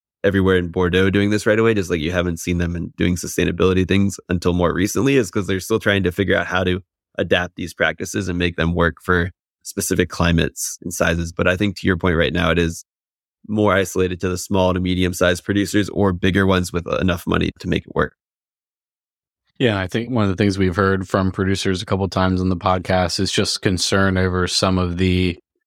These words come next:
Speaker 2: like, certifying bodies and credentialing that can pop up around these practices. "Oh, I want this sticker on my bottle, so I'm gonna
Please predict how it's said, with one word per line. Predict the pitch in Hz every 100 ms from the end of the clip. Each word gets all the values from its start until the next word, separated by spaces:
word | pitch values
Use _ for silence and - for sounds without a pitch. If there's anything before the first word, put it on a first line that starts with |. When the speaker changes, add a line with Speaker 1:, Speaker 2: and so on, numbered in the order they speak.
| _ _ -
Speaker 2:
like, | 85
certifying | - 101 95 92 95 98 98 98
bodies | 98 98 98 98 - - _ _
and | 92 87
credentialing | 92 90 92 98 98 98 98
that | 98 - _ _ -
can | 98 98 - _ -
pop | 101 -
up | 98 95
around | 95 98 98 95 - _ _ _ _
these | - 104
practices. | - 104 104 107 - 107 101 - -
"Oh, | 98
I | 95
want | 92 92
this | 92 87
sticker | - 98 - 92
on | 90
my | 87
bottle, | 85 90 90 87 85 - _ _ _ _
so | - 98 90
I'm | 90
gonna | 85 87 85